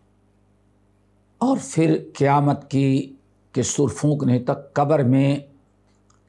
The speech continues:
हमें रहना है। इसको कहा जाता है बरज़खी ज़िंदगी,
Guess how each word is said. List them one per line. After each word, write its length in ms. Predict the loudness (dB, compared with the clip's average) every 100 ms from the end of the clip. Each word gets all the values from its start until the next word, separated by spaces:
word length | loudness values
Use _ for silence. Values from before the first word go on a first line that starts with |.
| _ _ _ _ _ -6
हमें 320 | 0 2 2
रहना 340 | -2 0 2
है। 360 | 2 0 -2 -8 -20 _ _ _ _ _ _ _ _ _ _ _ _ _ _ _ _ _ _ _ _ -6
इसको 300 | -4 -2 -2
कहा 240 | 0 0
जाता 280 | -2 -4 -4
है 80 | -2
बरज़खी 960 | 0 0 -2 -2 0 2 2 0 -4 -20 _ _ _ -6
ज़िंदगी, 560 | 0 2 2 -2 -4